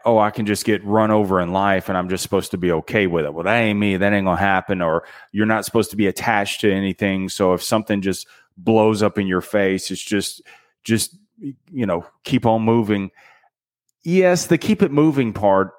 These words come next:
is, is correct. But acceptance does not mean that you have to agree with it. It just means that you simply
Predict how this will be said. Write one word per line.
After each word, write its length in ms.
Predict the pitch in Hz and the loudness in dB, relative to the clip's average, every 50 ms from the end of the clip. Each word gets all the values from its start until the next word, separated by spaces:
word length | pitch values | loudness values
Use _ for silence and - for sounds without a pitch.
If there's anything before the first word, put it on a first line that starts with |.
| _ _ _ _ - | _ _ _ _ 0
is, 640 | 113 113 107 101 98 98 95 87 - - - - _ _ _ - | 2 4 4 4 4 2 0 -2 -4 -6 -8 -10 _ _ _ -2
is 260 | 120 113 107 98 - | 0 0 0 0 -2
correct. 680 | - - 110 98 98 98 92 73 58 - - - - _ _ _ _ _ _ _ _ _ _ _ _ - | -4 0 0 2 4 4 2 0 -2 -8 -16 -20 -20 _ _ _ _ _ _ _ _ _ _ _ _ 0
But 420 | 131 123 127 123 - - - - _ - | 2 2 2 2 0 -2 -8 -16 _ -10
acceptance 640 | 127 113 - - - 190 180 - - 208 180 147 - | -8 -8 -4 -2 0 0 0 0 -2 -4 -4 -4 -4
does 240 | - - 139 123 101 | -2 0 0 0 0
not 380 | 117 120 123 139 143 127 - 127 | 0 0 0 2 0 -2 -2 -4
mean 260 | 123 123 123 120 117 | -2 -2 0 0 0
that 180 | 110 101 - | -2 -2 -2
you 100 | - 110 | -2 0
have 200 | 107 110 104 - | 0 0 0 -2
to 120 | - 107 95 | -2 -2 -4
agree 380 | 90 92 95 113 131 147 160 | -4 -2 0 2 4 4 2
with 280 | 151 117 95 80 69 - | 2 -2 -4 -6 -6 -8
it. 260 | 55 50 _ _ _ _ _ _ _ _ _ _ _ _ _ _ _ _ | -18 -20 _ _ _ _ _ _ _ _ _ _ _ _ _ _ _ _
It 100 | - 123 | -2 -2
just 260 | 117 123 143 131 - 131 | 2 2 2 2 2 0
means 320 | 131 131 131 127 117 - | 0 2 2 0 0 0
that 200 | - 117 - - | 0 -2 -2 0
you 120 | 123 117 | -4 -4
simply 680 | 107 - - 127 117 110 110 110 107 107 107 101 - - | -4 -2 -2 -2 -2 -2 0 0 2 2 2 0 -2 -6